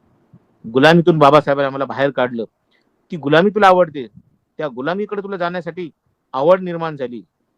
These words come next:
म्हणून तू अगोदर आमच्या लोकांवरती गुलामी लादणारच आहे, पण ती गुलामी तू अगोदर करून दाखव. आणि तो दाखवणार नाही हे तुम्हालाही माहिती आहे, मलाही माहिती आहे. म्हणून याची कॉलर धरून याला बौद्ध विहारातून, समाजातून बेदखल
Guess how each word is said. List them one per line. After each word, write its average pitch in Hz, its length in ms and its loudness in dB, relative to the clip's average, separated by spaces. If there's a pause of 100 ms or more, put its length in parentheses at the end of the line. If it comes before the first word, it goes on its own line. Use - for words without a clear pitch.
(180)
म्हणून 165 340 -4
तू - 440 -10
अगोदर 165 420 0 (1300)
आमच्या 147 240 -4
लोकांवरती 180 360 -2
गुलामी 180 300 -4
लादणारच 175 440 -6
आहे, 135 80 -20 (380)
पण 156 100 -8
ती 180 140 -10
गुलामी 151 360 -6
तू 175 60 -8
अगोदर 151 280 -6
करून 151 280 -8
दाखव. 139 320 -2 (400)
आणि 147 220 -2 (440)
तो 165 80 0
दाखवणार 185 420 2
नाही 156 160 -12
हे 139 60 -16
तुम्हालाही 156 340 -4
माहिती 160 240 -10
आहे, 160 80 -12
मलाही 139 220 -8
माहिती 117 260 -14
आहे. - 200 -20 (180)
म्हणून 156 240 -8
याची 151 340 -10
कॉलर 147 260 0
धरून 143 260 -2
याला 139 160 0
बौद्ध 127 280 -2
विहारातून, 131 540 0
समाजातून 123 680 -6
बेदखल 117 440 -6